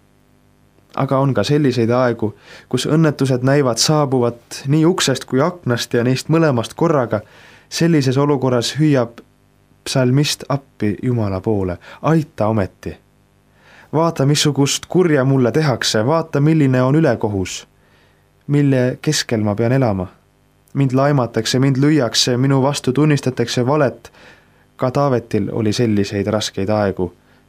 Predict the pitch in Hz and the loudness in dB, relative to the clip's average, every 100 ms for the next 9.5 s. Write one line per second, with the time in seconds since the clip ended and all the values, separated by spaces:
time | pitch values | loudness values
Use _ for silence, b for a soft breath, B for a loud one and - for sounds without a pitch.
0 | - 139 123 104 95 101 107 - - 92 | -4 0 0 0 -2 -2 -4 -6 -4 -4
1 | 95 _ _ _ - 120 104 104 101 101 | -4 _ _ _ -8 -4 -2 -2 -6 -8
2 | - - _ _ _ _ _ _ _ _ | -16 -20 _ _ _ _ _ _ _ _
3 | _ _ _ _ _ _ B B B B | _ _ _ _ _ _ B B B B
4 | B B 131 123 120 120 - - - - | B B 0 2 2 0 -2 -16 -18 -20
5 | _ - 143 131 110 135 123 98 - 107 | _ -2 2 2 2 0 0 0 -2 0
6 | 113 113 - - - - B B B 131 | 0 -2 -6 -10 -10 -12 B B B -2
7 | 135 123 - 156 147 120 131 135 113 107 | 0 -2 -2 0 0 0 -2 -2 -4 0
8 | 160 135 120 101 - - 135 147 120 117 | 0 2 0 0 -4 -2 0 2 2 0
9 | 110 98 - 92 85 | 0 -2 -2 -4 -4